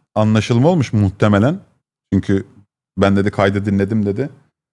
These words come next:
Ee, ben dedim, "Yayında." R P değil abi. Vallahi değil ya. Ben dedim, "Yayındaydım o sırada zaten. Ki benim sesim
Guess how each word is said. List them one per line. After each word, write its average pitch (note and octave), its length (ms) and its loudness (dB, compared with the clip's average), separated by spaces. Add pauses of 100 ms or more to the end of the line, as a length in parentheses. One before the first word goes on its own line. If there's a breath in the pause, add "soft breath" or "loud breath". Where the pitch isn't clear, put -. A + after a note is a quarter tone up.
(760)
Ee, F#2+ 440 -2 (840)
ben A2+ 300 4
dedim, B2+ 240 4
"Yayında." B2+ 720 4
R G#2+ 260 0
P B2+ 220 0
değil A2+ 320 4
abi. F#2+ 180 0
Vallahi A2+ 340 2
değil F2 200 2
ya. F2+ 220 -2 (460)
Ben A2 240 2
dedim, A#2+ 240 2
"Yayındaydım A2 580 4
o A#2 60 2
sırada F#2 340 -2
zaten. F#2+ 440 -2 (280)
Ki F#2+ 160 -4
benim G#2+ 200 4
sesim A2 440 -4